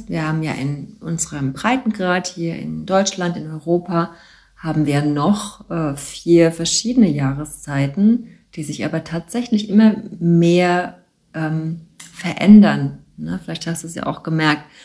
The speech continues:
dass wir mehr so in den feuchten, kühlen und dann in den heißen, trockenen, äh, Regionen ankommen über die letzten Jahre, Jahrzehnte,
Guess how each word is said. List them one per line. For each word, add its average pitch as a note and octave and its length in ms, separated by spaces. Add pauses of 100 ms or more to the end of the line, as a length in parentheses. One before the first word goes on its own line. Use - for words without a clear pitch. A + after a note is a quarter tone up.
(180)
dass E3+ 200
wir D#3 120
mehr D#3+ 380
so D#3 80
in D3+ 100
den C#3 240
feuchten, E3+ 680
kühlen A3 580
und E3+ 180
dann E3 140
in D#3+ 100
den D#3 220
heißen, D#3+ 360
trockenen, E3 680 (600)
äh, E3 60
Regionen D#3 720
ankommen F#3+ 840
über E3+ 180
die D#3+ 320
letzten D#3 500
Jahre, D#3+ 380
Jahrzehnte, D#3+ 800